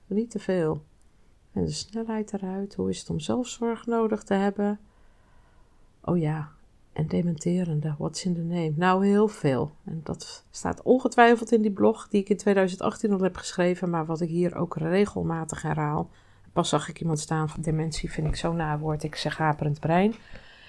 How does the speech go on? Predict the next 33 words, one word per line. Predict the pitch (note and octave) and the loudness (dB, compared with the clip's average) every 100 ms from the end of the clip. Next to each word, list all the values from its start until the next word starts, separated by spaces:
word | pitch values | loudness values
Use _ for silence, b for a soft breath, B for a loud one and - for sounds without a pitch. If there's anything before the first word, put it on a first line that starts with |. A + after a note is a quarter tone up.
| B | B
Ja, | - F3+ | 6 6
dat | D3+ | 6
kan, | - C#3 F3+ | 4 2 4
maar | D3 | 2
dementie | E3 E3 D3+ - D#3+ | 2 0 -2 0 0
is | D3+ - | 0 -4
ook | - - | -4 -2
een | D#3 D3 | -2 -2
ziekte. | - - D3+ - F3+ - b b b b - | -2 -6 -6 -4 -6 -6 b b b b -8
En | - D#3+ | -4 -4
het | D3+ | -4
is | D#3+ | -4
een | D3 E3+ | -4 -4
verzamelnaam | - E3 D#3+ F3+ F3 D#3 D#3 D#3 D3 - | -4 0 4 6 6 4 2 2 0 -4
voor | - D#3+ | -4 -2
een | D3+ | 0
ziekte. | D3 F3 - F#3 F3+ _ _ _ - - | -2 -6 -8 -10 -10 _ _ _ -20 -4
En | F3 D3+ - | 0 0 0
een | F3 E3+ | 2 2
van | F3 D#3+ D3+ | 0 0 0
de | D#3 C#3+ D3+ - - | 2 2 0 -6 -12
ziektes | F3 F3 F3 - D#3 | -4 -2 -2 -6 -6
die | - D#3+ F3+ - | -6 -8 -10 -4
een | F3+ | -2
haperend | D#3 D#3 D3+ D#3 D#3 | 0 0 -2 -4 0
brein | E3+ F#3 F#3+ | 2 2 2
veroorzaakt, | - E3+ F3 E3 E3+ F#3+ - | 0 2 2 2 0 -2 -8
wat | D#3 | -6
weer | D3 D3+ | -2 -2
een | D3+ | 0
grotere | D#3 D#3 F3 G3 | 0 0 0 -2
paraplu | - F#3+ F#3 - F3+ F3 | 0 -2 -2 -2 -2 -2
is. | F3 - | -4 -12